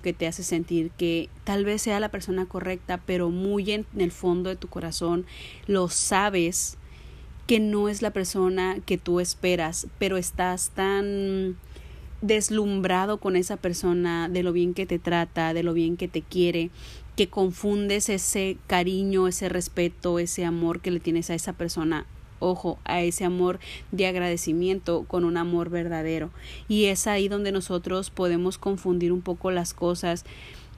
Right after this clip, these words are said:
Y quiero dejar claro que al momento o justamente en el momento en el que tú confundes esa, esa parte, te pierdes tanto tú como pierdes a la otra persona. ¿Por qué?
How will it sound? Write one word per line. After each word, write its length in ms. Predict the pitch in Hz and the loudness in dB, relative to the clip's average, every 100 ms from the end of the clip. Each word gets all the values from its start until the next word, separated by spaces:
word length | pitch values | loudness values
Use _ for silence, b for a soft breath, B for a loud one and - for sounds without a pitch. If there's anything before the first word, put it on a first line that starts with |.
| - | 0
Y 180 | 240 185 | 2 2
quiero 280 | 214 190 196 | 4 4 4
dejar 300 | 196 180 190 | -2 -2 -4
claro 580 | 175 185 185 185 185 196 - - - | 0 2 2 2 0 -2 -10 -10 0
que 680 | 190 185 180 175 170 160 - - - - - - | 2 4 4 2 2 -2 -6 -16 -18 -18 -10 2
al 160 | 190 202 | 4 6
momento 680 | 190 185 180 190 190 190 - | 4 4 2 0 0 -2 0
o 240 | 208 190 180 | 4 4 2
justamente 600 | 208 190 208 202 185 190 | -2 -2 0 0 2 0
en 40 | |
el 60 | 196 | 0
momento 480 | 180 180 175 180 180 | 2 2 0 2 2
en 100 | 185 | 2
el 120 | 175 | 2
que 100 | 175 | -2
tú 140 | 170 | -4
confundes 680 | 175 190 185 190 185 180 190 | 0 0 2 0 2 0 -2
esa, 400 | 180 190 180 - | -4 -2 -2 -2
esa 320 | 185 180 185 165 | -2 -2 -2 0
parte, 540 | 180 180 180 170 170 B B B B - - - | 2 2 2 -2 -4 B B B B -16 -2 4
te 120 | 208 | 4
pierdes 500 | - 208 202 214 - | 4 2 2 -2 0
tanto 320 | 202 196 175 | -2 0 -4
tú 460 | - 208 208 240 247 | -2 0 0 -2 -2
como 320 | 196 180 175 175 - | 0 4 4 2 0
pierdes 520 | 190 180 180 185 - | 2 2 0 -2 -2
a 60 | 185 | 0
la 160 | 180 | 0
otra 220 | 160 180 170 | 0 -2 -4
persona. 540 | 170 - 160 143 131 - - - - - | -4 -2 0 0 -4 -12 -18 -16 -14 -2
¿Por 220 | 196 180 | -2 0
qué? 240 | 185 156 | 2 2